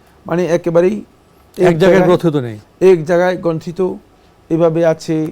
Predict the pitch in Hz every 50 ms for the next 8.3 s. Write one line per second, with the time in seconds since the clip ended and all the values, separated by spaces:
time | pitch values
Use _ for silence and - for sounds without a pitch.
0 | - _ - 156 - 160 156 151 156 151 147 151 151 151 151 151 156 156 160 160
1 | 160 - _ _ _ _ _ _ - - 165 156 147 160 160 165 170 156 135 165
2 | 165 160 156 156 160 165 160 160 160 - 160 151 160 156 160 160 156 160 156 151
3 | 151 - - 147 - 156 - 165 156 147 147 143 - - 165 - - - _ _
4 | _ _ - 165 139 - 143 131 135 127 101 110 113 110 107 117 - 139 120 -
5 | - 110 101 101 127 - _ _ _ - _ _ _ _ _ _ _ _ _ _
6 | _ _ _ _ _ _ _ 156 156 175 170 - 190 - 175 170 170 170 180 175
7 | 151 147 143 151 156 143 143 139 147 156 - - 139 107 98 110 135 - - 131
8 | 135 139 135 143 139 139